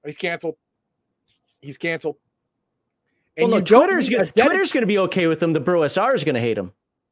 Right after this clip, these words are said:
Speaker 1: And you don't need a dedicated D M to have great stories. Random dungeon generators can help augment the game when no one wants to be a full-fledged D M, but someone volunteers to be the story master.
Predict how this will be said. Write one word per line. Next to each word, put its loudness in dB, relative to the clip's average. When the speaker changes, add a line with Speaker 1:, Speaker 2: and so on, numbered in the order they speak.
Speaker 1:
And -6
you -6
don't 0
need -4
a 0
dedicated -4
D -10
M -6
to -10
have -4
great -8
stories. -10
Random -4
dungeon -2
generators -4
can -10
help -6
augment -8
the -12
game -4
when -4
no -2
one -2
wants -6
to -14
be -6
a -2
full-fledged -2
D -10
M, -10
but -6
someone 0
volunteers -2
to -6
be -4
the -2
story 0
master. -2